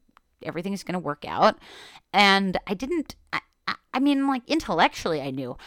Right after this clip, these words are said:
but then I knew. Like, I just knew. I was like, "Oh, this is, this is a deeper knowing."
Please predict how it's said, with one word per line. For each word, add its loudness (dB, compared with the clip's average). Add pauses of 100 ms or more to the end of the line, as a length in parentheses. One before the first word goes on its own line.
(460)
but -8
then -8
I 2
knew. -2 (400)
Like, -4
I 4
just -4
knew. 2
I -10
was -10
like, -4
"Oh, 0
this -6
is, -6 (340)
this -6
is -6
a -2
deeper -6
knowing." -4